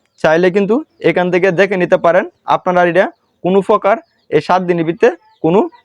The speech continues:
সমস্যা হয়েছে কিনা। যদি আপনার আইডিটা কোনো প্রকার সমস্যা হয়ে থাকে, তাহলে এখানে একটা লাল চিহ্ন দেখাবে। আমার কিন্তু ইতিমধ্যে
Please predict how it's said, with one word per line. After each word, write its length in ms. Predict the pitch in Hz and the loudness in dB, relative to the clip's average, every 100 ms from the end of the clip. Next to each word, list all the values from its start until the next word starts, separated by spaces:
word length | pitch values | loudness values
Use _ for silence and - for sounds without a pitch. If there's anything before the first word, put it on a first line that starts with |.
| - | -6
সমস্যা 360 | 185 214 - 175 349 - - | -2 -2 0 0 0 -4 -2
হয়েছে 220 | 151 160 | 0 0
কিনা। 180 | 139 123 - _ _ _ 117 | -2 -4 -6 _ _ _ -4
যদি 160 | 151 180 | 2 2
আপনার 180 | 180 196 190 | 2 2 0
আইডিটা 220 | 190 190 175 | 2 0 0
কোনো 100 | 208 302 - - | -2 -4 -6 -4
প্রকার 280 | 185 180 190 - _ _ - | 0 0 0 -4 _ _ -6
সমস্যা 280 | 180 208 180 | -2 -2 2
হয়ে 120 | 165 170 | 2 2
থাকে, 180 | 190 208 339 _ _ - | 2 0 -2 _ _ -4
তাহলে 240 | 151 170 180 | 0 2 2
এখানে 200 | 190 202 254 - _ - | 2 0 -2 -8 _ -6
একটা 140 | 135 156 | -2 0
লাল 160 | 165 185 415 _ - | 2 2 0 _ -4
চিহ্ন 180 | 196 180 160 | 0 2 2
দেখাবে। 280 | 165 127 107 - _ - | 2 0 -6 -14 _ -4
আমার 180 | 139 165 175 | -2 0 -2
কিন্তু 160 | 202 190 | -4 -4
ইতিমধ্যে 460 | 208 208 190 175 185 | -4 -2 -2 0 0